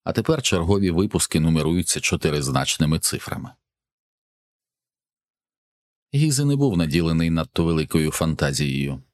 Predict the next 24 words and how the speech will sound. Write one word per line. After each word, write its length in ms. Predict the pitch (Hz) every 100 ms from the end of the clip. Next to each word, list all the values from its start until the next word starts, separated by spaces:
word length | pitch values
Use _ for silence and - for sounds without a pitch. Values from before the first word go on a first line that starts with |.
| _
а 120 | 101
втім, 300 | 107 - 180
ця 260 | - 117 107
риса 300 | 104 101 90
може 300 | 87 87 82
тільки 360 | - 76 73 67
зашкодити 720 | 73 - - 80 67 65 65
дослідникові 840 | 67 76 - 76 67 76 76 73
планети 460 | 69 78 76 67 67
Соляріус. 680 | - 71 60 - - - - _ _ _ _ _ 107
Мабуть, 360 | 90 90 82
ніде 300 | 104 101 107
уява 400 | 85 85 82 85
і 80 | 90
вміння 420 | 80 90 85 82
швидко 500 | - 85 85 - -
створювати 680 | - 95 85 78 80 80 80
гіпотези 840 | 73 82 - 87 80 69 76 73
не 140 | 95 87
становлять 520 | - 87 82 76 76
такої 360 | 85 - 85 80
небезпеки, 600 | 82 87 78 90 - 85
як 240 | 80 -
тут. 280 | - -